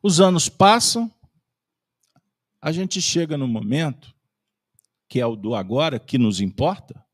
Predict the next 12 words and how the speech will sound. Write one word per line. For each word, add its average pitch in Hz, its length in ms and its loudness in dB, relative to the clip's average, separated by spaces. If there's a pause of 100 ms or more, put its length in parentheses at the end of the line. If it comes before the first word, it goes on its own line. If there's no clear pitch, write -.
(1000)
e 110 100 -2
eu 123 80 2
estou 135 260 -2
falando 110 580 -4 (600)
pra 98 240 -2
vocês 151 580 0
encarnados, 143 800 -4
pros 110 240 -8
amigos 139 480 -2
web, 143 600 -2 (640)
e 120 100 -8
também 135 720 -2